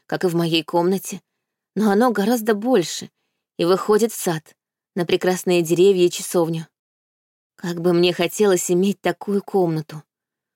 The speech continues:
такое окно, такой вид. На полках и в шкафах расставлены всякие диковинки,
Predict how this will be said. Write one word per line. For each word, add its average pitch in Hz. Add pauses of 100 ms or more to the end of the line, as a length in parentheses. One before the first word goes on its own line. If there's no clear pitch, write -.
(160)
такое 185
окно, 175 (400)
такой 190
вид. 175 (1400)
На 190
полках 277
и 208
в -
шкафах 254
расставлены 220 (220)
всякие 220
диковинки, 185